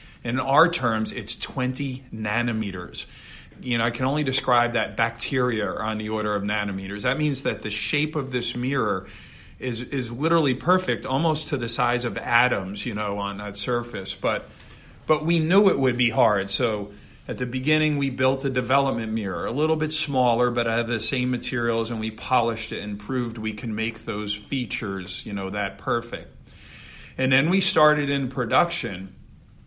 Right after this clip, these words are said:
And, and to make eighteen mirrors, you know, we couldn't build them one at a time. We'd still be going.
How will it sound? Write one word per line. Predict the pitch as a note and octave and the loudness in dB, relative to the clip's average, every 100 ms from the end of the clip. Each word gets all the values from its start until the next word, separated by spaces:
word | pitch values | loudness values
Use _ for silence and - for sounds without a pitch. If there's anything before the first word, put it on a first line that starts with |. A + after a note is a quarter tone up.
| - | -4
And, | C3 B2+ C3+ | -2 -2 0
and | B2+ | 0
to | C3 | 0
make | C3 C#3+ C#3 | 0 -2 0
eighteen | C#3 D#3+ D#3+ - E3 D#3 C#3 | 0 0 -2 0 0 0 0
mirrors, | D#3 F3 A2+ G#2+ A2+ - - | 2 2 2 0 -2 -6 -6
you | A#2+ | -6
know, | A2 | -4
we | A2+ | -4
couldn't | - D3 D#3+ | -2 0 2
build | B2+ A#2 | 0 0
them | A2+ | 0
one | A2 A2 | -2 -2
at | G2+ | -4
a | |
time. | G2 - D3+ G#2+ G2+ | -4 0 0 0 -2
We'd | C#3 - | -2 -2
still | - C3 C3+ | -4 -2 -2
be | B2+ G#2 | -2 -4
going. | F#2+ F2 F2+ F2+ | -4 -6 -10 -14